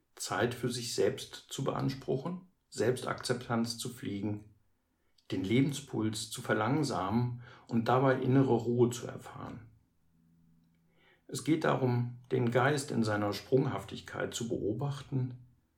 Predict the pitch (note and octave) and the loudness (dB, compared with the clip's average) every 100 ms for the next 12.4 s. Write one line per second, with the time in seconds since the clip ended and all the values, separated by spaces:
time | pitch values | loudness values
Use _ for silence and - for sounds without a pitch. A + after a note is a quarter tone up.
0 | _ - G#2 F#2+ - A2+ B2 A#2+ A2+ - | _ -6 -4 -4 -2 0 2 2 -2 -4
1 | G#2 A2+ - A2+ G2 F2+ F2 F2 G2 C3 | -2 -2 -2 -2 -2 -2 -2 -4 -4 -4
2 | - A#2 D#2+ - - - G1+ G1+ - - | -4 -4 -6 -8 -10 -10 -10 -12 -14 -18
3 | - _ _ _ _ _ _ _ _ _ | -20 _ _ _ _ _ _ _ _ _
4 | _ _ _ _ _ _ - A#2 G#2+ - | _ _ _ _ _ _ -4 0 0 2
5 | G3 A3+ A2 A#2+ F3 - C3+ A#2+ A#2+ A#2 | 0 0 2 2 2 0 -2 -2 -2 -2
6 | A#2 A#2 - - - - - A#2 C3+ C3 | -2 -2 -8 -14 -10 -8 -2 0 0 -2
7 | A#2+ G#2 G2+ G#2 G#2+ A#2+ - - - - | -2 -2 -2 -2 0 -2 -6 -16 -16 -8
8 | A#2 A#2 A#2 A2+ A#2 G#2+ F#2+ - - - | -4 2 2 4 2 2 -2 -6 -10 -10
9 | - - - - - - _ _ _ _ | -10 -10 -12 -14 -20 -20 _ _ _ _
10 | _ _ _ _ _ _ _ - _ B2+ | _ _ _ _ _ _ _ -20 _ 2
11 | B2+ F#3 D#3 B2+ B2 B2+ C3 F3 - - | 6 6 6 4 0 0 2 2 0 0
12 | B2 C3+ - - | 4 4 2 -6